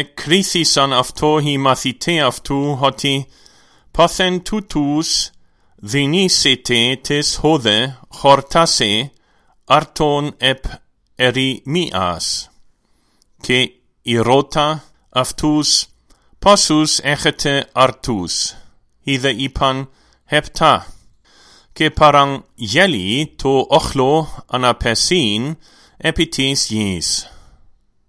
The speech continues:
Ke labon tus hepta artus evcharistisas eklasen ke edhidu tis mathites aftu hina paratithosin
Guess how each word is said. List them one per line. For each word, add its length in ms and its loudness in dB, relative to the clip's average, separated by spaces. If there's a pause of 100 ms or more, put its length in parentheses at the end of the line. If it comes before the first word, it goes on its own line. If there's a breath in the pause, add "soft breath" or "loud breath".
(160)
Ke 260 -2
labon 640 2
tus 380 -2
hepta 480 0 (580 soft breath)
artus 680 2 (500 soft breath)
evcharistisas 1400 0
eklasen 800 -2
ke 200 -2 (520 soft breath)
edhidu 800 0
tis 380 0
mathites 920 2
aftu 400 -2 (400)
hina 240 4 (640 soft breath)
paratithosin 1300 2